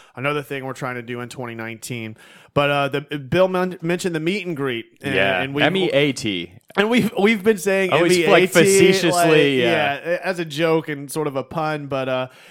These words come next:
Speaker 1: he, he had a great idea that we should turn that into some sort of tailgating gathering where we just have a grill set up and people bring,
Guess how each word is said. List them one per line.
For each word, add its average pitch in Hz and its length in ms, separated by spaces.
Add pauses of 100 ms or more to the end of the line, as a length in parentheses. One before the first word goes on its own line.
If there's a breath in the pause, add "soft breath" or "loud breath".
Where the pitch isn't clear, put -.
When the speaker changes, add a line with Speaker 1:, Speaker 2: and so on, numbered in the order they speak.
Speaker 1:
he, 220 200
he 202 120
had 240 100
a 202 60
great 160 360
idea 160 480
that 143 140
we 147 120
should 147 220
turn 160 280
that 151 160
into 147 200
some 147 280
sort 156 200
of 139 120
tailgating 139 1080
gathering 127 720
where 120 380
we 123 300
just 127 240
have 139 180
a 127 80
grill 131 280
set 127 240
up 120 280
and 117 360
people 131 320
bring, 123 500